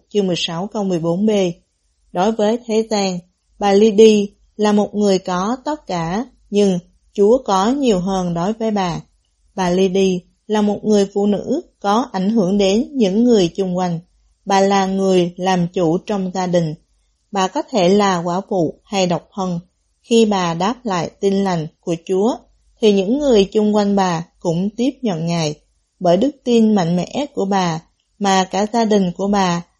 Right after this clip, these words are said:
đã theo gương bà và được làm báp têm sau khi tin Chúa. Bà Lydia có một đức tin năng động. Sau khi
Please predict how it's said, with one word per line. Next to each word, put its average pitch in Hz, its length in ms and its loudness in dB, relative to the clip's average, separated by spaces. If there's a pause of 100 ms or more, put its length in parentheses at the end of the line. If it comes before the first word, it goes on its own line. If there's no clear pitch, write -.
(160)
đã 170 160 -2
theo 220 260 0
gương 220 260 2
bà 185 240 0
và 175 240 -2
được 170 300 0
làm 170 280 -2
báp 214 220 -4
têm 190 260 -2 (120)
sau 190 300 -6
khi 185 380 0
tin 185 240 -4
Chúa. 196 340 -2 (1700)
Bà 190 280 2
Lydia 202 560 4 (320)
có 196 300 -2
một 262 300 0
đức 254 280 -4
tin 202 320 2 (140)
năng 202 260 -4
động. 170 200 -2 (420)
Sau 202 340 0 (100)
khi 196 420 2